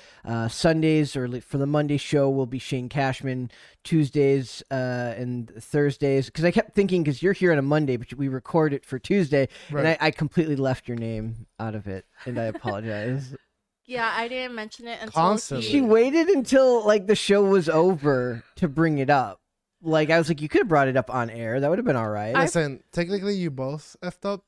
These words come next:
Speaker 2: so, like, I don't wanna hear it.
Speaker 3: Well, Brett's in charge of the schedule, and I didn't know if it was true or
Speaker 2: I'm
Speaker 3: not.
Speaker 2: your father.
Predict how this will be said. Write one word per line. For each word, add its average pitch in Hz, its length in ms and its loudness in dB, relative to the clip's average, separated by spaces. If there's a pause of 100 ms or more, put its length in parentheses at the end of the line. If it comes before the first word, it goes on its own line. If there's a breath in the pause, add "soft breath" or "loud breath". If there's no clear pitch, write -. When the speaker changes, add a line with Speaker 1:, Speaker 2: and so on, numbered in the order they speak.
Speaker 2:
so, 139 360 -4
like, 127 240 -8
I 151 80 -4
don't 156 80 -4
wanna 143 160 -6
hear 123 180 -6
it. 104 160 -12
Speaker 3:
Well, 294 380 -6 (120)
Brett's 247 400 -4
in 320 140 -10
charge 254 300 -6
of 269 60 -12
the 226 120 -6
schedule, 226 540 -10
and 214 120 -10
I 196 120 -8
didn't 202 240 -10
know 190 360 -8
if 196 280 -8 (640)
it 220 140 -4
was 214 180 -6
true 208 300 -12
or 208 80 0
Speaker 2:
I'm 262 240 6
Speaker 3:
not. 190 140 -4
Speaker 2:
your 208 280 6
father. 156 720 2